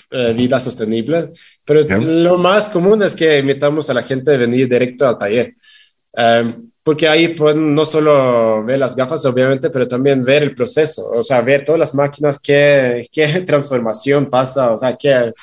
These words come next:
Speaker 1: qué pasa con, con la botella hasta que llega a una gafa, que
Speaker 2: Ya.
Speaker 1: es, eh, bastante interesante. Y, y claro, ahí también podemos nosotros, mm, eh, adaptar las gafas, por ejemplo, si es una cabeza más grande o más pequeña, ahí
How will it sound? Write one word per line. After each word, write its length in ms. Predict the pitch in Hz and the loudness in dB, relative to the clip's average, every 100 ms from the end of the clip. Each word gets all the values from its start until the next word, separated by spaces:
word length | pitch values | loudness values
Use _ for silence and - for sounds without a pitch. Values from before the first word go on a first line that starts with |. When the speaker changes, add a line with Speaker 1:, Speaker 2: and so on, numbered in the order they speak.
| - _ _ | -20 _ _
Speaker 1:
qué 100 | 175 | -4
pasa 320 | 160 160 165 160 | 0 0 0 0
con, 360 | 135 127 135 | -2 -4 -8
con 160 | 123 120 | -4 -2
la 60 | 113 | 0
botella 400 | 113 131 139 131 | -2 0 0 0
hasta 240 | 113 - | -2 -6
que 180 | 123 120 | -4 -2
llega 300 | 120 123 123 | 0 0 0
a 40 | 113 | 0
una 200 | 117 113 | -2 -2
gafa, 380 | 127 - 98 - - - - _ _ _ - | -2 -4 -14 -20 -20 -20 -20 _ _ _ -4
que 80 | 127 | 0
Speaker 2:
Ya. 240 | 131 127 | 2 2
Speaker 1:
es, 300 | 131 - - 135 | 0 -4 -4 0
eh, 140 | 123 | 0
bastante 360 | 131 156 151 160 | 0 0 2 0
interesante. 640 | 120 110 143 147 131 98 - _ _ | 0 0 -2 -2 -6 -12 -18 _ _
Y, 480 | 135 131 127 127 123 120 117 123 165 | -6 -2 2 2 2 0 -4 -6 -6
y 60 | 151 | -2
claro, 240 | 170 151 | 2 2
ahí 180 | 139 147 | 2 2
también 300 | 147 135 139 | 0 0 0
podemos 800 | 135 131 131 131 123 110 - 117 | -2 -2 0 0 0 -2 -8 -6
nosotros, 480 | 120 113 131 127 113 | -4 -2 -2 -4 -4
mm, 260 | 123 117 107 - _ | -8 -8 -10 -16 _
eh, 440 | 107 107 98 98 92 | -8 -6 -6 -8 -8
adaptar 400 | 120 117 - 131 | -2 0 2 0
las 140 | - | 0
gafas, 300 | 123 120 135 | -2 -2 -4
por 120 | - | -6
ejemplo, 300 | 110 113 110 | -8 -6 -6
si 200 | 113 117 | -6 -4
es 120 | 113 113 | -6 -6
una 140 | 107 | -8
cabeza 400 | 101 101 113 110 | -8 -4 -4 -4
más 160 | 104 98 | -10 -4
grande 300 | 131 139 135 | -2 0 2
o 160 | 120 113 | 2 0
más 200 | 113 - | -2 -4
pequeña, 420 | 110 135 131 131 | -6 -4 -2 0
ahí 380 | 120 120 120 | 0 0 -2